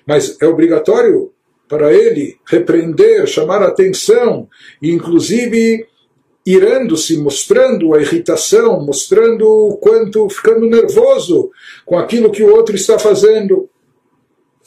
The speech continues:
E aqui não só que isso é permitido, pelo contrário, se ele viu essa cena,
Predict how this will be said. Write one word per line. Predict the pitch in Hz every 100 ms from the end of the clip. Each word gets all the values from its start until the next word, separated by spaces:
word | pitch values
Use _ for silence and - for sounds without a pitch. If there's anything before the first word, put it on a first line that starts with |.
| - - - _
E | 143
aqui | 147 233
não | 240 247
só | - 233
que | - 220
isso | - 208
é |
permitido, | 208 208 196 - 247 202
pelo | 202 196
contrário, | 208 196 214 226 214 175
se | - 160
ele | 190 233 165
viu | 160 175 165
essa | 156 165
cena, | - 170 170 170